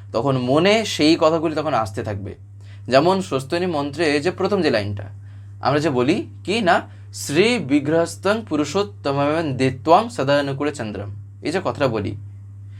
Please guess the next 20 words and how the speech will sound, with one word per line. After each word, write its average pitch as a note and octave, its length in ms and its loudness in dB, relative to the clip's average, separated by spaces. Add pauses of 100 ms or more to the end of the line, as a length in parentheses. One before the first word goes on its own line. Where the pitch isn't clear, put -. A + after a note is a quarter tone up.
(140)
"শ্রী A3 440 2
বিগ্রহস্তং D3 1040 2 (280)
পুরুষোত্তমমে F3 1200 2
বন্দে C3+ 460 0
ত্বাং F#3+ 400 2
সদা D3 300 2
অনুকূলে D3 380 0
চন্দ্রম, B2+ 400 0 (920)
ত্বং G3 380 6
হিষ্টস্তমেব F#3 880 0
পূজ্য", G#2 340 -4 (920)
এই G3 120 6
যে A#3 100 2
বিভিন্ন G#3+ 320 2
লাইন, A#2 300 4
তারপরে A3 240 0
আরও A#3 160 2
বহু G#3+ 300 6
লাইন D3+ 220 4
আছে। - 260 -10